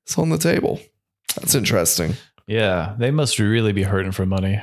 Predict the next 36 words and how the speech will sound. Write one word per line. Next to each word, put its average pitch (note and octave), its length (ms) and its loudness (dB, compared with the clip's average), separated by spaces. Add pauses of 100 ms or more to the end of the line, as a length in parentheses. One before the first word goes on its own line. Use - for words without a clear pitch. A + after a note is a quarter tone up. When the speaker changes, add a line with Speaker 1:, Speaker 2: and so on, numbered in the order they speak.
(360)
Speaker 2:
Well, C#3 100 0
they C#3 100 0
did E3 200 0
bring A#2 200 0
Bob G#2 260 2
Iger G2+ 320 2
back F2+ 320 -2
because G#2 260 -4
they G2 100 0
had G2+ 140 0
that B2 160 2
one A#2+ 160 2
Speaker 1:
Mm-hmm. B2+ 160 2
Speaker 2:
guy. C3+ 160 2
Then F#2+ 160 -2
he's G2 240 0
like, F2 180 -4
"Guess F2+ 300 -2
what? G2 280 0
I'm F#2+ 120 -6
back, F#2+ 260 -2
bitch." G2 380 -4
Speaker 1:
He's A#2 140 0
like, - 360 -2
"I F3+ 80 2
don't G#2+ 400 -2
wanna A2 240 0
do G2 340 -2
this G#2+ 280 2
anymore. A#2 320 0
I D#3+ 80 0
thought F3 100 0
it F3 40 2
was D#3+ 100 -2
gonna F3 200 0
be - 80 -8